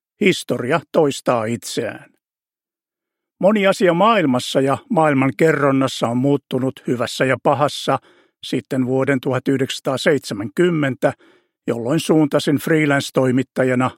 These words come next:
rahtilaivalle Etelä-Amerikkaan lähes vuoden reppureissulle kamera kaulassa. Niinä vuosina ajan merkkejä olivat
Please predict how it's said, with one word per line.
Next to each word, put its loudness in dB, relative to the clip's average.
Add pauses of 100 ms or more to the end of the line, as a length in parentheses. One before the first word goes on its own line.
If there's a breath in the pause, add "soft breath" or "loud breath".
rahtilaivalle 0
Etelä-Amerikkaan 0 (480 soft breath)
lähes -6
vuoden 4
reppureissulle -2 (160)
kamera 0
kaulassa. -8 (1200)
Niinä 2
vuosina 4 (100)
ajan 4
merkkejä 2
olivat 2